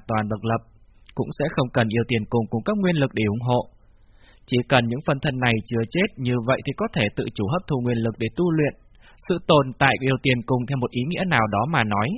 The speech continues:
đã hoàn toàn là đột phá lẽ thường, căn bản chính là không thể tồn tại. Đế Linh đã giết chết hơn một ngàn phân thân, dưới chân tất cả đều là thi thể, sau lưng càng là vô số chân tay bị cụt. Nhưng số lượng phân thân chẳng những không có giảm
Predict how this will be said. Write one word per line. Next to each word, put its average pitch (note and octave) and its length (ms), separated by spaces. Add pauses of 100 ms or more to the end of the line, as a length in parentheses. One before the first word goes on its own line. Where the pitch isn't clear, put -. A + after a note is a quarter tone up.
(100)
đã B2+ 100 (140)
hoàn B2 280
toàn A#2 200 (160)
là G#2 120
đột G#2 240
phá G2+ 80 (140)
lẽ G2+ 60 (100)
thường, A#2+ 220 (580)
căn G3+ 200
bản A#2+ 200 (100)
chính C#3+ 260
là C3+ 120 (120)
không G#2+ 160
thể G#2 100 (100)
tồn G#2 180
tại. G#2+ 200 (1900)
Đế B2 140
Linh C#3 240
đã A#2 120
giết E3 220
chết G3+ 220
hơn F3+ 220
một C3 180
ngàn A#2+ 240
phân A#2 180
thân, A#2 240
dưới A#2 240
chân C#3 200
tất B3 160
cả B2+ 140
đều B2 100
là C3 180
thi A3 100 (100)
thể, G#2+ 160 (180)
sau A#2 240
lưng A2+ 300
càng A#2 240
là A#2 180
vô D#3 100 (100)
số D#3 200
chân A#2 240
tay A#2 100 (100)
bị G#2 160
cụt. A#2 180 (680)
Nhưng C3+ 220
số F#3 100
lượng F#3+ 220
phân F3 160
thân F#3 220
chẳng G#2 220
những A2 160
không C#3+ 160
có D3 100
giảm A2 240